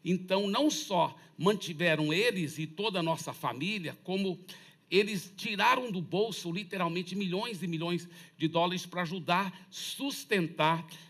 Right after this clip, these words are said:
missionários e pastores brasileiros, pra construir igrejas, pra ganhar vidas pra Jesus. E meus pais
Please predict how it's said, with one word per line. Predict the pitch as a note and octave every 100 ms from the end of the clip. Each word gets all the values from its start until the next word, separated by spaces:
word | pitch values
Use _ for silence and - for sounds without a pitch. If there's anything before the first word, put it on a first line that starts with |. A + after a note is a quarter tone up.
| _ _ _ _
missionários | D#3 E3+ F#3+ E3 D3+ D#3 F3 E3 C#3
e |
pastores | C#3+ C3 - F3 E3+ D3+
brasileiros, | D3+ C3+ B2+ D#3+ D3
pra | - C#3
construir | - F#3+ - D3+ C#3
igrejas, | - D3 D#3 D3+ D#3 - - - -
pra | E3+ E3
ganhar | F3 D#3+ D#3+
vidas | C3 D3+ D#3+ D#3+ D#3 - - - _
pra | E3+ E3+
Jesus. | D#3+ F3+ D#3 D#3 C3 - - - - -
E | F3+ F#3+ F#3+ F#3 F#3
meus | G3 A3+
pais | - G3+ A3 F#3+